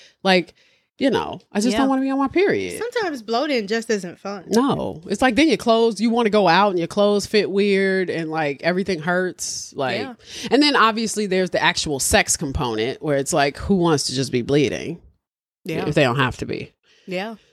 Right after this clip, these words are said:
Speaker 1: So,
Speaker 2: Sure.
Speaker 1: forty bucks. Go get you some Wisp. Um, okay, so let's do this.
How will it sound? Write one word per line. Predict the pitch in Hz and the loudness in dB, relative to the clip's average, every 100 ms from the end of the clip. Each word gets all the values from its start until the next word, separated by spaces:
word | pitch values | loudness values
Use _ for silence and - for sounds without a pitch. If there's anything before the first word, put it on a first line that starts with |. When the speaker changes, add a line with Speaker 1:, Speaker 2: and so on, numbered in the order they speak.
| _ - | _ -4
Speaker 1:
So, | 233 143 | -2 -2
Speaker 2:
Sure. | |
Speaker 1:
forty | - 269 294 | 2 4 4
bucks. | 240 170 - | 4 2 0
Go | - 220 | -8 -8
get | 240 | -8
you | 214 | -8
some | 202 185 | -4 0
Wisp. | 135 - - - - - - - | 0 0 -4 -8 -16 -16 -6 2
Um, | 202 196 190 190 185 175 - - - - _ - - - - _ - | 4 6 4 4 0 -4 -14 -20 -20 -20 _ -12 -12 -12 -20 _ 0
okay, | 226 - - - | 2 0 -6 -8
so | 202 | 0
let's | 208 196 | 0 0
do | 190 | -6
this. | 135 - | -6 -12